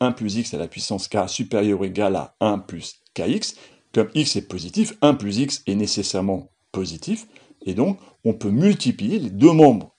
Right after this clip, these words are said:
de l'inégalité par un plus x, à gauche et à droite donc,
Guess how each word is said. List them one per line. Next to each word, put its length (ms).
de 140
l'inégalité 720
par 180
un 80
plus 280
x, 280
à 80
gauche 320
et 80
à 80
droite 280
donc, 280